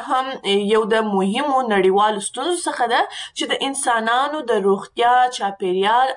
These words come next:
او د ځمکې د اقلیم لپاره جدي ګواښ رامنځته کوي. او دغه ستونزه چې ده، د انسانانو د فعالیتونو او ځینې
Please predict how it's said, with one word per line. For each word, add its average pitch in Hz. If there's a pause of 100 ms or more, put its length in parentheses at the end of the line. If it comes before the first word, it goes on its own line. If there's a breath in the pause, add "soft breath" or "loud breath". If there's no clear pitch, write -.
او 320
د 247
ځمکې 254
د 214 (160)
اقلیم 294
لپاره 247 (360 loud breath)
جدي 208
ګواښ 214
رامنځته 185
کوي. 180 (480 loud breath)
او 262 (120)
دغه 381
ستونزه 392
چې 349
ده، 330
د - (160)
انسانانو 233
د 269
فعالیتونو 190
او 233
ځینې 262